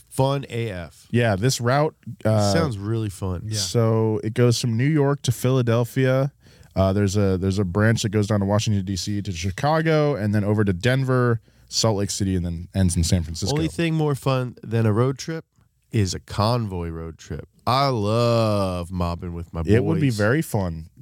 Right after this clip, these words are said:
Speaker 2: to do this trip
Speaker 3: In a Militor truck.
Speaker 2: in, like, some Model Ts
Speaker 1: Oh,
Speaker 2: or
Speaker 1: God.
Speaker 2: vintage vehicles.
Speaker 1: <laughs> That'd be great. And we gotta dress up.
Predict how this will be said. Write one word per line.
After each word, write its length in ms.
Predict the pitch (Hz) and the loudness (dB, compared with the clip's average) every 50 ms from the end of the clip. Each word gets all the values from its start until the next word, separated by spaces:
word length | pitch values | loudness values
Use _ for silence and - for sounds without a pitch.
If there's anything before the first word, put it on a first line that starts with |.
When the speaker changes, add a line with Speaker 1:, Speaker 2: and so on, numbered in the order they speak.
| 131 123 - | -14 -6 -4
Speaker 2:
to 140 | - 98 | -2 -2
do 280 | 87 78 - 92 98 104 | -2 -2 -4 -4 -4 -4
this 520 | 104 104 104 104 107 - - - - - _ _ _ _ _ _ _ _ _ _ _ _ _ _ - | -2 -2 -2 -2 -4 -6 -8 -10 -12 -16 _ _ _ _ _ _ _ _ _ _ _ _ _ _ -10
trip 400 | - - 107 92 71 - - - - - _ _ _ _ _ _ _ _ _ | -4 0 0 0 0 -2 -8 -16 -20 -20 _ _ _ _ _ _ _ _ _
Speaker 3:
In 140 | - 123 123 | -6 -4 -2
a 80 | 117 107 | 0 0
Militor 600 | 107 110 113 120 131 131 117 - 110 98 92 87 | 0 2 2 4 4 2 2 0 0 -2 -2 -2
truck. 420 | - - 98 85 82 - - - _ _ - | -4 -6 -6 -6 -8 -10 -14 -20 _ _ -10
Speaker 2:
in, 220 | 120 101 95 92 | -8 -6 -4 -4
like, 200 | 90 87 87 - | -4 -4 -6 -6
some 440 | - - 98 87 85 85 82 78 - - _ _ _ - | -8 -8 -8 -8 -8 -10 -12 -14 -18 -20 _ _ _ -8
Model 320 | 101 87 85 87 95 107 | -4 -2 -2 0 0 -2
Ts 720 | 104 - - 104 98 95 95 90 87 87 - - - - - _ _ _ _ - - | -4 -4 -4 -4 -4 -4 -4 -6 -8 -10 -12 -12 -14 -18 -20 _ _ _ _ -8 -6
Speaker 1:
Oh, 100 | 110 104 | -4 -4
Speaker 2:
or 80 | 92 | -4
Speaker 1:
God. 440 | 92 - 101 95 90 87 87 87 95 | -4 -4 -4 -4 -4 -4 -6 -8 -8
Speaker 2:
vintage 480 | 92 95 98 95 - - 107 92 95 95 | -4 -4 -4 -2 -2 -4 -6 -6 -8 -8
vehicles. 720 | 95 95 92 90 85 - 98 90 87 87 104 120 110 95 | -4 -2 -2 -2 -2 -4 -4 -4 -2 -2 -2 -2 -2 -4
Speaker 1:
<laughs> 0 | |
That'd 160 | 101 104 95 | -6 -8 -10
be 100 | 101 90 85 - | -12 -14 -14 -14
great. 300 | 90 90 92 80 - - | -12 -12 -12 -12 -14 -12
And 140 | 104 101 107 | -8 -4 -2
we 80 | 110 | -2
gotta 240 | 107 113 110 107 101 | 0 0 -2 -2 -4
dress 440 | 92 95 - 104 101 92 92 - - | -6 -10 -8 -6 -6 -6 -6 -6 -8
up. 280 | 107 110 123 120 - | -8 -8 -10 -10 -14